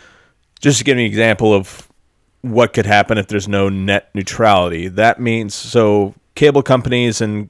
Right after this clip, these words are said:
uh, providers, they have contracts essentially with each other. Um,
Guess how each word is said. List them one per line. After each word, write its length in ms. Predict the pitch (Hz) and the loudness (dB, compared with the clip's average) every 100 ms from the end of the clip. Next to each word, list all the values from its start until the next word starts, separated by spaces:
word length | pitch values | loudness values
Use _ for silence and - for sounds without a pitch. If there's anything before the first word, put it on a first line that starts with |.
| - | -4
uh, 200 | 101 92 | 0 0
providers, 640 | - 104 101 98 98 92 | -2 0 2 2 0 -6
they 400 | 95 110 113 107 | -4 2 4 2
have 600 | 101 101 101 98 98 - _ _ _ _ _ _ _ _ - | 2 2 2 0 -6 -20 _ _ _ _ _ _ _ _ -2
contracts 640 | 131 113 104 113 95 - | 4 4 2 2 2 0
essentially 480 | 98 107 95 104 95 | -4 -4 -4 -4 -2
with 240 | 92 - | -2 -4
each 180 | 92 - | -8 -6
other. 380 | 90 82 80 - _ _ _ _ _ _ _ _ _ | -6 -6 -10 -12 _ _ _ _ _ _ _ _ _
Um, 540 | - 92 85 82 82 | -2 0 0 -2 -10